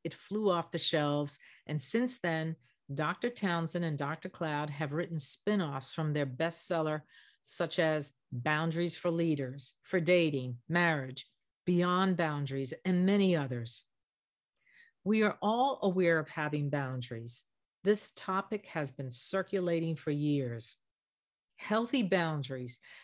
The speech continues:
they show us where each of us end and where someone else begins. It ensures that we have some control of our lives so others don't encroach. We establish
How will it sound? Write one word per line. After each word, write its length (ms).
they 140
show 320
us 160
where 180
each 220
of 100
us 300
end 420
and 160
where 100
someone 400
else 220
begins. 720
It 100
ensures 560
that 160
we 140
have 100
some 200
control 600
of 100
our 140
lives 680
so 220
others 280
don't 240
encroach. 720
We 160
establish 720